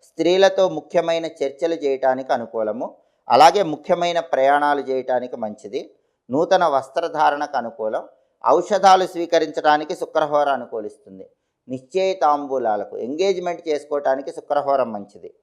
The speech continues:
తీర్థయాత్రలు చేయటానికి శుక్రహోర అనుకూలిస్తుంది. అలాగే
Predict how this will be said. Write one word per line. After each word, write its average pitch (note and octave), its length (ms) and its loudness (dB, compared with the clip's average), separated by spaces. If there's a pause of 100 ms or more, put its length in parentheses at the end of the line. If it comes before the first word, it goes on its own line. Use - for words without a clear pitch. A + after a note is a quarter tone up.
(400)
తీర్థయాత్రలు E3+ 800 4
చేయటానికి D3 460 0
శుక్రహోర C#3+ 540 -2
అనుకూలిస్తుంది. G2+ 800 -6 (440)
అలాగే D3+ 400 8